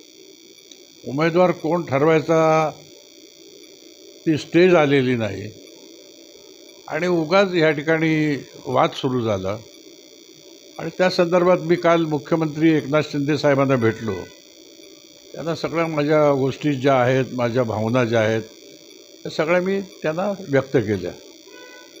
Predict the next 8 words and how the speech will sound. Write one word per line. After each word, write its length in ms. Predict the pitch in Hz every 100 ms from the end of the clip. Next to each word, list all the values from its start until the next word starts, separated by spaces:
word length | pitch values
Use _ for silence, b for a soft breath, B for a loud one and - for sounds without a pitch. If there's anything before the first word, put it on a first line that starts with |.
| - - -
त्यांना 220 | 127 165
सांगितलं, 380 | 151 156 185 180
म्हटलं, 500 | 175 156 170 170 151
"हे 180 | 135 147
शोभा 340 | - 127 156
देत 180 | 131 135 135
नाही," 160 | 131
म्हटलं, 300 | 107 92 85